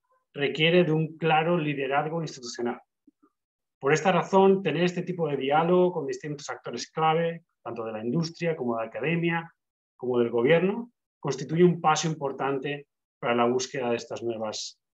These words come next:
soluciones y estas alternativas. Quiero agradecer a todo el mundo que se ha conectado y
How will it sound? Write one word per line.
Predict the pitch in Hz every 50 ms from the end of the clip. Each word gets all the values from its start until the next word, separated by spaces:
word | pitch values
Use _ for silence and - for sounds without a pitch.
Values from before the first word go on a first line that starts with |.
| _ _ _
soluciones | - - 139 127 120 120 - 143 147 143 135 131 127 123 - 120
y | 117
estas | 113 - 117 113
alternativas. | 113 107 - 107 98 95 95 - _ _ _ _ _ - - _ - - - - _ _ - - - - - - - - - _ - - -
Quiero | - 151 139 147 147
agradecer | 143 139 139 135 135 131 135 143
a | 135
todo | - 156 139
el | 139
mundo | 143 147 147 135
que | 131
se | 120 139
ha | 123
conectado | 120 123 123 120 123 - 147 156 160 170 175 180 190 180 156 143 135
y | 127 123 120